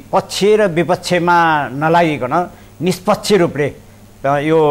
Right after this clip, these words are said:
टेलिभिजनलाई अगाडि बढाउन सक्यो भने यो नै एउटा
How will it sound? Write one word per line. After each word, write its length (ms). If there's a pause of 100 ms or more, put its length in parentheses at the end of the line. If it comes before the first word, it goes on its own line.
(540)
टेलिभिजनलाई 920 (340)
अगाडि 260
बढाउन 260
सक्यो 280
भने 220 (420)
यो 240
नै 280
एउटा 540